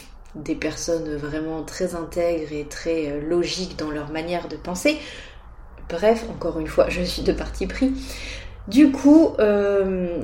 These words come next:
ces six magistrats sont, euh, responsables entre juin et septembre mille six cent quatre-vingt-douze de dix-neuf pendaisons. Voilà, euh, ils se sont dit, c'est des sorcières, on les pend. Point. Il y a eu, euh, du coup, dix-neuf pendaisons,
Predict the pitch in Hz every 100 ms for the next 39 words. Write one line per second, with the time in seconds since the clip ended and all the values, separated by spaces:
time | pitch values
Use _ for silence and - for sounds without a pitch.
0 | - - - 196 - 285 262 214 202 -
1 | 220 226 254 - - 220 233 - 180 170
2 | 170 170 233 - 190 180 160 165 202 -
3 | 190 190 - 190 170 170 180 190 190 185
4 | 180 269 269 180 165 165 - 214 226 -
5 | 208 196 175 - 147 131 143 170 202 -
6 | - - - 180 214 226 - - 170 233
7 | 208 185 196 - - - 220 185 165 147
8 | 135 - - 156 156 - - - 156 147
9 | - - 180 165 156 175 190 190 - 196
10 | 185 185 160 - 165 170 180 - 180 170
11 | 156 143 139 - - - 160 - - -
12 | - - - 170 170 190 208 - 170 165
13 | 175 175 196 180 185 202 208 - 180 170
14 | 160 180 190